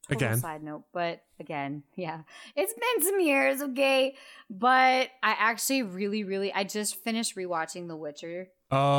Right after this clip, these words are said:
Speaker 1: on
Speaker 2: the books
Speaker 1: Netflix
Speaker 2: are
Speaker 1: again.
Speaker 2: so good.
Speaker 1: And I, I have to read the books. I really do.
Speaker 2: Yeah.
Speaker 1: So that's my next series I'm gonna be reading. But that sounds really interesting to me because I love <laughs> steampunk.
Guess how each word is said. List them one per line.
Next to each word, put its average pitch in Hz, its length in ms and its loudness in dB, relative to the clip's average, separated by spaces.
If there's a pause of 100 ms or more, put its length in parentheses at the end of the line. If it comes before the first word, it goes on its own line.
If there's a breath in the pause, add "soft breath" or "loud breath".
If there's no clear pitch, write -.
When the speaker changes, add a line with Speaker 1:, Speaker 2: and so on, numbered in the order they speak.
(120)
Speaker 1:
on 135 80 2
Speaker 2:
the 147 100 2
books 175 280 0
Speaker 1:
Netflix 180 100 2
Speaker 2:
are - 20 0
Speaker 1:
again. 208 300 2
Speaker 2:
so 185 400 4
good. 165 560 2 (180)
Speaker 1:
And 190 320 4
I, 175 560 2
I 160 400 0
have 147 200 -8
to 151 100 -14
read 131 160 -10
the - 40 -20
books. - 480 -10
I - 40 -14
really 160 260 -12
do. - 260 -16
Speaker 2:
Yeah. - 260 -2
Speaker 1:
So 190 840 2
that's 208 320 0
my 320 120 4
next 240 340 2
series 190 320 0
I'm 175 120 -2
gonna 170 120 -2
be 165 140 -6
reading. 156 460 -6 (360 soft breath)
But 202 200 2 (120)
that 214 400 2
sounds 302 260 4
really 262 200 0
interesting 214 560 0
to 285 80 -2
me 294 160 2
because 220 260 -4
I 190 100 0
love 175 260 -4
<laughs> - 0 -
steampunk. 294 580 -10